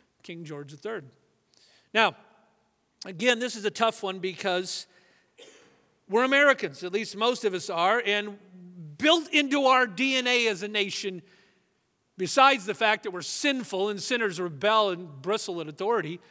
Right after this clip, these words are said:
Americans bristle at authority. We were a nation born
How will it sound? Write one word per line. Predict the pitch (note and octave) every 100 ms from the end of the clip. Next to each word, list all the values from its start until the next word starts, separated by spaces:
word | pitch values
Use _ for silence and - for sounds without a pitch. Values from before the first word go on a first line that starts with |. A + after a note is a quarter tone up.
| _ _ _ -
Americans | F#3+ A#3+ F4+ E4 A3+ E3+
bristle | D#3 F#3+ D#3+ F3 D3+
at | D3
authority. | C#3+ D3+ C3 - _ _ _ _ _ _ _ -
We | E3+
were | F#3+
a |
nation | G3 C4 A#3 A#3 G3+
born | G3+ C#4 D4+ F#3 G3+